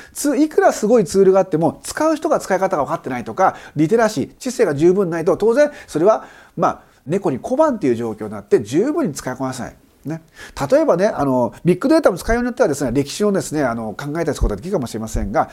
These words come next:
歴史認識をですね、データだけでできるかって、やっぱりそれは難しいでしょ。やっぱり人間の行動原理とか、人がどういうふうに考えるかとか、歴史的な、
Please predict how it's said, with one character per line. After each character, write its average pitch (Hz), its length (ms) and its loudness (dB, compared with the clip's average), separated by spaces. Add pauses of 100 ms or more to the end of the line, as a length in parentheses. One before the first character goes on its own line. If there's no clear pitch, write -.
(140)
歴 151 180 -2
史 269 120 -6
認 311 200 -2
識 - 200 -8
を 113 40 -2
で 104 60 -6
す - 100 -12
ね、 110 120 -6
デ 160 240 -2
ー - 20 -4
タ 226 100 -4
だ 226 120 -6
け 214 80 -2
で 147 80 -6
で 156 60 -2
き - 20 -4
る 131 80 -10
か 107 60 -14
っ - 20 -20
て、 - 100 -16
や - 40 -12
っ - 20 -20
ぱ 160 120 -8
り 165 120 -18
そ - 100 -10
れ 226 60 0
は 214 80 -4 (120)
難 117 120 -6
し 113 40 -8
い - 20 -8
で 131 180 -8
し - 40 -16
ょ。 - 40 -20 (320)
や 233 80 0
っ - 20 -4
ぱ 269 80 6
り - 80 4 (180)
人 185 380 0
間 196 140 4
の 254 160 0
行 160 320 -2
動 160 200 0
原 190 160 0
理 180 140 -2
と 143 80 -4
か、 117 220 -2 (320)
人 - 260 -6
が 214 80 4
ど 302 180 2
う 330 60 4
い 240 40 2
う - 20 2
ふ 202 40 2
う - 40 2
に 139 40 -4
考 135 80 -6 (100)
え 139 40 -2
る 127 40 -4
か 110 100 -8
と - 80 -16
か、 143 160 0
歴 147 220 0
史 - 100 -14
的 233 160 -6
な、 254 160 0